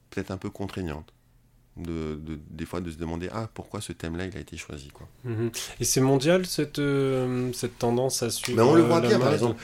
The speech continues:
Speaker 1: là, actuellement, euh, donc en deux ans, il n'y a jamais eu autant de publications sur la covid.
Speaker 2: Mhm.
Speaker 1: Il y a eu un florilège d'études, de recherches. Alors, c-,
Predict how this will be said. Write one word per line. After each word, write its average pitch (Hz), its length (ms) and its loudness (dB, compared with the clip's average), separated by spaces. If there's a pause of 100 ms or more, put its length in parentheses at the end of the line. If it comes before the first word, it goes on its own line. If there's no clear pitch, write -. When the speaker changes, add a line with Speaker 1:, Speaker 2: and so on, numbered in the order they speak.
(140)
Speaker 1:
là, 98 120 0
actuellement, 101 680 -2 (360)
euh, 85 560 -4
donc 85 240 -8
en 82 100 -2
deux 104 300 0
ans, 190 260 -2
il - 80 -16
n'y 73 40 -10
a 76 60 -8
jamais 87 280 -4
eu 92 80 -6
autant 82 240 -8
de 80 60 -12
publications 80 500 -10
sur - 160 -12
la 76 80 -12
covid. 107 320 -10 (340)
Speaker 2:
Mhm. 120 80 -16 (240)
Speaker 1:
Il 65 60 -12
y - 20 -8
a - 40 -8
eu 78 120 -8
un 73 120 -6
florilège 107 840 -2
d'études, 131 840 -6
de 82 120 -8
recherches. 85 560 -8 (280)
Alors, 90 160 -6 (380)
c-, - 200 -6